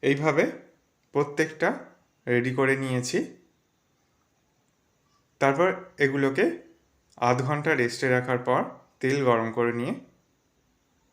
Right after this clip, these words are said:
ভেজিটেবল চপগুলোকে ভাজার জন্য দিয়ে দিয়েছি তেলের মধ্যে। গ্যাসের ফ্লেম একদম লোতে রেখে এপিট ওপিট করে ভালো করে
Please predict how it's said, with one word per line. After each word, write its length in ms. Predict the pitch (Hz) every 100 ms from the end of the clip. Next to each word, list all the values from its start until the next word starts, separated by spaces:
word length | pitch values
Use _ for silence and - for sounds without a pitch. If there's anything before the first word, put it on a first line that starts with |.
| _ _ _ _ 120
ভেজিটেবল 540 | 131 131 131 127 165 240 - _ _ _ -
চপগুলোকে 560 | 120 110 113 117 113 214 - - _ _ _ -
ভাজার 420 | 123 120 120 120
জন্য 240 | 117 120 131
দিয়ে 200 | 123 113
দিয়েছি 360 | 110 110 107 -
তেলের 340 | 135 123 117 120
মধ্যে। 260 | 117 117 139 - - _ 123
গ্যাসের 380 | 135 143 165 160
ফ্লেম 200 | 151 175 277 - _
একদম 320 | 123 123 131 156
লোতে 320 | 131 120 120 131
রেখে 280 | 120 - 269 - _ _ _ _ _ _ _ _ _ _ _ _ _ _ _ _ _ -
এপিট 260 | 123 131 127
ওপিট 240 | 127 127 131
করে 220 | 127 143 269 - _ _ _ _ _ _ _ -
ভালো 300 | 127 131 127
করে 200 | 127 123